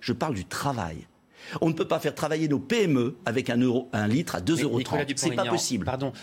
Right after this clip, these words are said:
Speaker 2: vous préférez que ce texte soit rejeté et donc que les Français
Speaker 1: Mais
Speaker 2: ne bénéficient d'aucune aide, c'est ce
Speaker 1: mais
Speaker 2: que vous nous
Speaker 1: ça,
Speaker 2: dites ?
Speaker 1: c'est du faux chantage.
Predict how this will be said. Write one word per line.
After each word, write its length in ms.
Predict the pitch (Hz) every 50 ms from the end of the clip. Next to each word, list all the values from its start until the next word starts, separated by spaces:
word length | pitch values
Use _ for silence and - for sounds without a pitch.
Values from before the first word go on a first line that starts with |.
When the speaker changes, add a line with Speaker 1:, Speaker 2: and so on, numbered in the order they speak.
| - - -
Speaker 2:
vous 80 | 120
préférez 460 | - - 143 131 - 147 - 151 156
que 180 | 151 - 127 113
ce 100 | - -
texte 320 | 113 - 127 - - 117
soit 200 | 104 - - 107
rejeté 440 | 101 95 120 107 117 120 113 - 185
et 80 | 175 135
donc 220 | 120 131 131 131
que 80 | - 131
les 100 | 120 120
Français 300 | - - - - 170 151
Speaker 1:
Mais 60 | 147
Speaker 2:
ne 40 | 139
bénéficient 460 | 139 135 143 139 - 147 143 - 180
d'aucune 320 | 147 151 151 - 160 170
aide, 160 | 202 208 165 143
c'est 100 | - 139
ce 60 | 98
Speaker 1:
mais 60 | 98
Speaker 2:
que 40 | 156
vous 80 | 143
nous 60 | 156 165
Speaker 1:
ça, 80 | 185
Speaker 2:
dites ? 80 | 180 208
Speaker 1:
c'est 80 | 175
du 140 | 143 131 131
faux 200 | 127 - - 160
chantage. 640 | - - 120 110 - - 95 87 87 85 - -